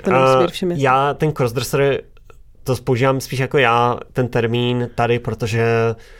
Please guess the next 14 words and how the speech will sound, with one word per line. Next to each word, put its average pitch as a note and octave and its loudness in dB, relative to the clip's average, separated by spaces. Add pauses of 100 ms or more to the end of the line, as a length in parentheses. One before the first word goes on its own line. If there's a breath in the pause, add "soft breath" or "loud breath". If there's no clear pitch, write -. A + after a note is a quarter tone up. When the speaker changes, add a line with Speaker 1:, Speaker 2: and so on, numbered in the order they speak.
(500 soft breath)
Speaker 2:
eh, A2+ 0
transvestitismus, A#2 0
jak, A#2+ -2
nebo A2+ 0
transvestita, A2+ -2
jak A2 -2
se - -6
používá A2+ 0
vlastně G#2+ -2
jako A2 -4
v - -8
češtině - -6
ten A#2 -4
termín, A#2 -4